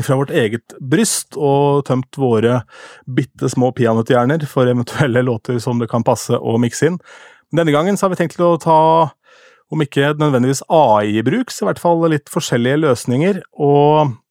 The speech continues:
det er jo da snakk om, eh, faen ble det den da? Å, der, ja. Det er da snakk om å bruke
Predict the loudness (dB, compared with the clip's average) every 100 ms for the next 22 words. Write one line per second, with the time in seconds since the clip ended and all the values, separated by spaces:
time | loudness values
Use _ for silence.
0 | -14 -6 -2 0 0 0 2 0 0 2
1 | 2 2 0 _ _ _ -20 -20 _ _
2 | _ -14 -4 -4 -2 -2 2 2 2 0
3 | -2 -6 -14 -8 -6 -4 -2 -2 -4 -6
4 | -10 -20 _ _ -8 -6 -8 -8 -8 -8
5 | -12 _ _ _ _ -20 -18 -16 -20 -14
6 | -4 0 0 0 -2 0 -2 2 0 0
7 | 0 2